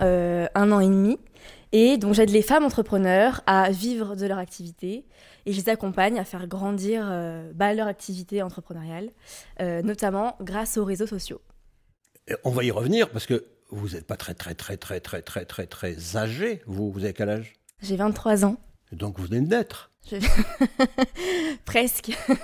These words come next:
Speaker 1: <laughs>
Speaker 2: Mais, mais, mais déjà, vous avez une expérience suffisante pour former les autres.
Speaker 1: Eh bien, eh bien oui, c'est possible.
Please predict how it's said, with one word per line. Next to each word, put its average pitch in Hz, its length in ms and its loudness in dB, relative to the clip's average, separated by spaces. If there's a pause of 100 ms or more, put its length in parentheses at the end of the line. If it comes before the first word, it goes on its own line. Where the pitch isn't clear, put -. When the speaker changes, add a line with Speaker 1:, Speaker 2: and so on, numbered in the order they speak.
Speaker 1:
<laughs> - 360 -4
Speaker 2:
Mais, 123 220 -2
mais, 143 180 0
mais 139 80 2
déjà, 135 240 2
vous 175 160 2
avez 151 140 6
une 151 80 4
expérience 147 380 0
suffisante 143 540 -2
pour - 140 -6
former 156 340 2
les 151 240 2
autres. 135 460 -2 (280)
Speaker 1:
Eh 196 100 -6
bien, 190 540 -2
eh 202 80 0
bien 214 160 6
oui, 247 180 8
c'est 254 100 8
possible. 247 480 0